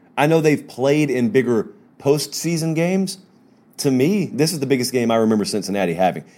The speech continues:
And some people are still holding out on that whole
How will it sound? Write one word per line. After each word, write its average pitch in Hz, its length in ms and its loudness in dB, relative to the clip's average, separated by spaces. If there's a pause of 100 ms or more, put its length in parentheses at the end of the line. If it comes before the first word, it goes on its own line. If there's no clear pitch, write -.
(120)
And 98 80 -10
some 208 260 -2
people 175 260 -4
are 202 80 0
still 165 440 -4
holding 131 320 0
out 101 340 -2 (440)
on 131 180 4
that 131 180 2
whole 117 500 0